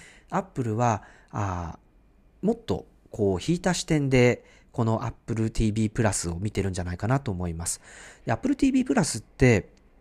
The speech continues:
あの、まあ、どんなデバイスでもそうなんですけど、Apple ティーブイアプリ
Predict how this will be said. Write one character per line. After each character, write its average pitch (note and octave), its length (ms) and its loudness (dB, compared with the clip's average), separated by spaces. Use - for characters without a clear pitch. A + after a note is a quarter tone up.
あ A#2 160 -6
の、 G2 440 -4
ま D3+ 100 4
あ、 - 100 -8
ど D3 160 0
ん C4 40 -6
な F3 100 2
デ G#2 100 0
バ G#2 120 2
イ - 20 -2
ス - 100 -4
で G#2+ 60 -2
も F#2 80 -6
そ A#2 120 -2
う - 20 0
な G2+ 100 0
ん F2+ 80 -6
で F2 80 -8
す - 100 -6
け F#2+ 100 -4
ど、 F#2+ 180 -2
Apple A#3 500 -2
テ A#3+ 140 -2
ィ A3+ 80 0
ー G3+ 40 -4
ブ G#3+ 60 0
イ G#3+ 180 0
ア G#3 140 -2
プ G3+ 180 -2
リ G#2+ 220 -4